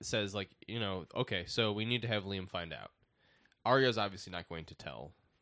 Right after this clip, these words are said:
Liam. Um, so we gotta figure out another way for him to find out. And it's gotta be through Fitz, 'cause that, that, that confrontation needs to happen eventually. You know, it's kinda like the,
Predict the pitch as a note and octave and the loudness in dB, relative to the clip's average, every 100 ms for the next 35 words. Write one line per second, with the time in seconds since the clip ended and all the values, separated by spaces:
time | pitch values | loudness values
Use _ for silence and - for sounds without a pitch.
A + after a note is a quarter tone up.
0 | - - G#1+ G1+ D#2 _ _ _ F2+ F2 | -20 -16 -14 -14 -16 _ _ _ -8 -6
1 | E2 E2 D#2+ - - _ - - G2 F2+ | -6 -8 -12 -18 -20 _ -6 -4 0 0
2 | F2+ F2 F2 E2+ E2+ E2+ E2 E2 E2 D2 | 2 0 0 0 0 -2 -2 -2 -4 -6
3 | D#2 B1 F#2 F2+ F2+ E2+ D#2+ E2+ F#2+ D#2+ | -6 -6 -2 -2 -2 -6 -8 -8 -8 -8
4 | - E2+ C#2 - A1 G#1 G1+ A2+ - _ | -10 -12 -12 -14 -14 -12 -10 -10 -14 _
5 | _ _ - F#2+ - G#2+ A2 G2 - E2+ | _ _ -10 -8 0 2 2 0 -6 -10
6 | - E2+ D#2+ - A2 G2+ A#2+ - - A2+ | -6 -6 -6 -6 -4 2 2 2 -6 0
7 | A#2 B2 A2+ - - _ _ _ _ _ | 4 4 2 -6 -16 _ _ _ _ _
8 | - G#2 A2+ A2+ A2 - - _ _ - | -20 -4 0 0 -2 -8 -20 _ _ -4
9 | A#2 G2+ - G#2 - F2 F#2 - - - | -2 -2 -2 -2 -2 -10 -14 -10 -8 -2
10 | G#2+ - E2 E2+ - F2+ C#3+ - E2 D#2 | -4 -4 -8 -8 -10 -8 -8 -8 -10 -10
11 | F#2+ - _ _ _ _ _ F2+ D#2+ E2 | -14 -18 _ _ _ _ _ -10 -10 -12
12 | G2+ - - - F2+ E2 - E2 D2+ | -16 -18 -12 -10 -8 -10 -12 -10 -10